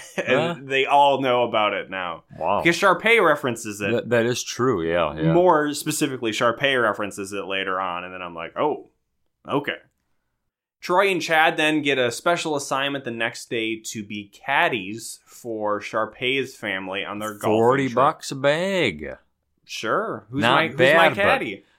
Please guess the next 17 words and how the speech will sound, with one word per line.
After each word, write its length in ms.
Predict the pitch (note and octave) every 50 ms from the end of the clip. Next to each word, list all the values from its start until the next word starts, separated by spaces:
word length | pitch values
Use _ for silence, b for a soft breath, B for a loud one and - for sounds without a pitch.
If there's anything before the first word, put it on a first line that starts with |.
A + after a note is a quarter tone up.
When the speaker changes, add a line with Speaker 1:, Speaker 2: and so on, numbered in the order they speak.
| b -
Speaker 2:
this 180 | C3+ C#3+ -
dude 260 | - - D3 D3 B2+ A2+
pulls 300 | B2+ C#3+ D3+ C#3+ C3 B2
up 200 | C#3+ C#3+ - -
in 100 | C#3 B2+
a 80 | B2 A#2
damn 320 | A#2 B2 B2 A#2+ A2+ G#2+
helicopter. 960 | G2 G2+ A2+ C3+ E3 E3 D3+ - C3+ B2+ B2+ B2 - - C#3 C#3+ D3 D3+ - _ _ _ -
Speaker 1:
Yeah, 360 | A#2 A2 A2+ G#2+ G2+ G2 G2 F#2+
Sharpay's 640 | - - A2+ A2 G#2+ - A2 G#2+ G#2 G#2+ G2+ F#2+ G2
dad. 540 | - G2+ F#2+ F#2+ F#2 F2 E2+ F2 F2+ F2 - _
Speaker 2:
Should've 240 | - - C#3+ D3 C#3
been, 120 | C#3 B2+
like, 180 | B2 A#2 - -
four 260 | - C3 C3 C3 A#2+
hundred. 560 | A#2 A#2+ C#3 D#3+ E3+ E3 C#3 F#2 D2+ C#2 - -
Speaker 1:
<laughs> 60 | _